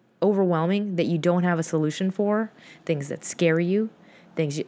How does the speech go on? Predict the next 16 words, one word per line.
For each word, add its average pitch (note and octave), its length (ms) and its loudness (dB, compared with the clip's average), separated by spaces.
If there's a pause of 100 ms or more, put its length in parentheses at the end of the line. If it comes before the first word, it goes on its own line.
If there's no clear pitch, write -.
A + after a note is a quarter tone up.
that D#3 140 -2
make D3+ 140 -4
you D3 80 -4
feel C3+ 180 -4
guilty F3 680 0
or C#3+ 120 0
paralyzed D#3+ 580 -2
with C#3 140 -6
fear, E3 560 -4 (920)
things C#3+ 260 -4
like C#3+ 140 0
global D3+ 400 2
warming. C#3 480 -2 (280)
That - 180 -2
turns F3 260 0
off, D3 160 -2